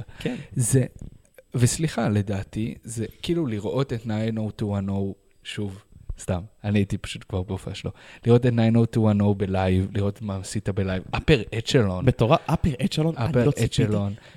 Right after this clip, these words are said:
Speaker 1: בחיים
Speaker 2: way back,
Speaker 1: שהוא יעשה, אני לא
Speaker 2: way
Speaker 1: ציפיתי
Speaker 2: back.
Speaker 1: בחיים שהוא יעשה. זה הפתיע אותי נורא.
Speaker 2: ו-, וכאילו, לא יודע, אם אתם מתלוננים על ה-, אני מבין את התלונות, גם לי זה עלה הרבה כסף.
Speaker 1: אם אתם מתלוננים,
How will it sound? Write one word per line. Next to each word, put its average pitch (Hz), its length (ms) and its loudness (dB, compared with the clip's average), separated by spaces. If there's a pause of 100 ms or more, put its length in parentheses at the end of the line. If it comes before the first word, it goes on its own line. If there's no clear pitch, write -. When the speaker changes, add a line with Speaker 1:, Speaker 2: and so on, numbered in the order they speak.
(120)
Speaker 1:
בחיים 123 420 6
Speaker 2:
way - 20 6
back, 101 180 4
Speaker 1:
שהוא 110 140 0
יעשה, 104 280 -4
אני 117 100 2
לא 117 100 6
Speaker 2:
way 107 60 4
Speaker 1:
ציפיתי 110 220 4
Speaker 2:
back. 95 100 4
Speaker 1:
בחיים 101 220 -4
שהוא - 140 -8
יעשה. - 160 -8 (520)
זה 113 80 -2
הפתיע 107 240 -2
אותי 104 140 -4
נורא. - 160 -8 (420)
Speaker 2:
ו-, 135 340 0 (280)
וכאילו, 220 800 -6 (400)
לא 202 80 2
יודע, 214 180 6
אם 180 160 -2
אתם 190 160 0
מתלוננים 127 720 -2
על 117 180 2
ה-, 113 40 -2 (800)
אני 117 140 -2
מבין 113 220 0
את 127 100 -6
התלונות, 160 500 -4 (100)
גם 101 180 -4
לי 117 160 2
זה 139 160 2
עלה 139 160 4
הרבה 143 240 4
כסף. 165 500 0 (500)
Speaker 1:
אם 135 100 8
אתם 127 160 6
מתלוננים, 113 600 2